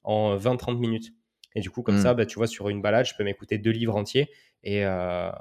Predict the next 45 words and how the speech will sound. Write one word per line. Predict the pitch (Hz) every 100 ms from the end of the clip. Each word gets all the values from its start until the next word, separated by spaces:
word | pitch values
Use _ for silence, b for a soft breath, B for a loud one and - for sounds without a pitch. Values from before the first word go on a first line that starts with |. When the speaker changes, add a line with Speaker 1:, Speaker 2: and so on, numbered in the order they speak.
| - -
Speaker 1:
et | 98 92
donc, | 92 92
tu | -
vois, | 113
je | 95
retiens | 95 -
pas | 101 104
forcément | - - 117
les | 113 110
auteurs. | 113 127
Donc, | 104 95
c'est | -
pour | -
ça | 113
que | 110 101 95 b -
quand | 101
tu | - 101
me |
demandes | 104 110
des | 110 104
inspirations, | 104 - 104 107 113
et |
cetera, | 113 104 110 120 - b b 90
euh, |
je | -
suis | 95
un |
peu | 92
limite. | 107 107 143 - b b _
Mais, | 101 101 98
euh, | 92
mais | 101
du | 98
coup, | - 123 - -
tu | 110
vois, | 113
c'est | - - -
comme | 107
ça | 110 117
dès | 110
que | 107 104
j'aime | 98 98
bien | 104
me, | 104 101 95 95
m'inspirer. | 104 - - 120